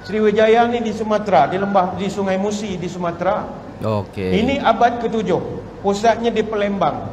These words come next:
Speaker 1: Kemudian datang kerajaan Angkor. Angkor ni di lembah Sungai Mekong. Ini abad kesembilan. Pada abad ini,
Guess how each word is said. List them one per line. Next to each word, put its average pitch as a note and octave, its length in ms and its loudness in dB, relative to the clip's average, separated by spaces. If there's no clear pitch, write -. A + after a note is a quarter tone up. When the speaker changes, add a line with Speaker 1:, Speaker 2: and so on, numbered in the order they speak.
Speaker 1:
Kemudian A3+ 320 2
datang A3+ 400 4
kerajaan G#3+ 400 2
Angkor. G3 640 -2
Angkor F#3+ 320 0
ni A3 160 2
di G#3 80 0
lembah G#3 240 6
Sungai G3 320 0
Mekong. A3+ 400 2
Ini G#3+ 160 0
abad G#3 320 2
kesembilan. F#3 480 0
Pada C4+ 400 6
abad B3+ 240 2
ini, A3 400 0